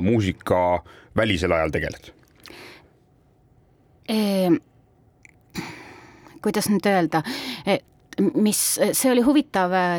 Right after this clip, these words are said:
Speaker 2: teekond ja üldse mi-, pikk teekond. Eh, kuidas ma selle vana muusika juurde jõudsin, sest tegelikult mind juba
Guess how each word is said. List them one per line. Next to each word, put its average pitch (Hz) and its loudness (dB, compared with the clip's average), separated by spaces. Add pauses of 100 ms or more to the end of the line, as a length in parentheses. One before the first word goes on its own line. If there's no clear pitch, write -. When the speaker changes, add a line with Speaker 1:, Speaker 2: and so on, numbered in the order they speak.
Speaker 2:
teekond 311 0
ja 185 0
üldse 190 -2
mi-, 185 0 (340)
pikk - -2
teekond. 185 0 (680)
Eh, 185 -2 (400)
kuidas 196 0
ma 202 0
selle 196 0
vana 359 2
muusika 233 -2
juurde 180 -2
jõudsin, 185 -2
sest - -8
tegelikult 202 -4
mind 196 -2
juba 185 -2